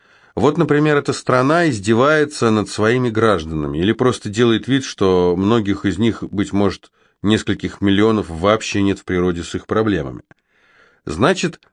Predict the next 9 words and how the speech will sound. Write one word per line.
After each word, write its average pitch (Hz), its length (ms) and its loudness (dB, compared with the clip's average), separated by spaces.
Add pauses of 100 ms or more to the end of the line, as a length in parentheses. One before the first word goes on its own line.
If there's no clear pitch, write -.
(340)
государство 110 1040 0 (340)
не 117 180 4
выполняет 131 760 0
своих 120 400 0
прямых 120 420 2
обязанностей. 92 840 -2 (420)
Всё. - 500 -2 (1800)
Но 107 260 2
представьте, 123 760 -2